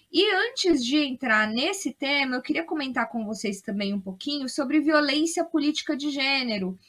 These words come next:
né? Eu, eu tinha prometido na primeira aula que a gente ia se aprofundar sobre o tema.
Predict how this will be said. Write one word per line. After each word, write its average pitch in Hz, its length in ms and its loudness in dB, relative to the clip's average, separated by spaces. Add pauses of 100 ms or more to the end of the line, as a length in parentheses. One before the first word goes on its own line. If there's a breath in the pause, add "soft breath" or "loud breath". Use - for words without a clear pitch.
(180 soft breath)
né? 247 280 2
Eu, 240 160 2
eu 226 100 0
tinha 240 160 -6
prometido 254 640 -4
na 247 120 0
primeira 226 440 0
aula 226 300 4
que 233 140 -6
a 220 40 -2
gente 220 280 -4
ia 220 100 -2
se 214 140 -8
aprofundar 208 480 -6
sobre 214 260 -10
o 247 40 -10
tema. 247 460 -2